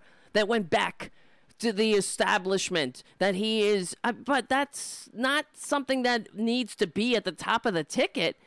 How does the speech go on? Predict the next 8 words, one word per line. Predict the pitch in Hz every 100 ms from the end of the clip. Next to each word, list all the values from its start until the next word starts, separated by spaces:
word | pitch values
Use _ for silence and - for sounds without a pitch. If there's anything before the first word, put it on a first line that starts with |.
| _ _
"Oh, | - 226
he's | 269 262
old | 285 269 196
Joe. | 247 277 247
He's | 247 269
our | 269 247
Uncle | - 269 254 247
Joe." | 202 220 277 202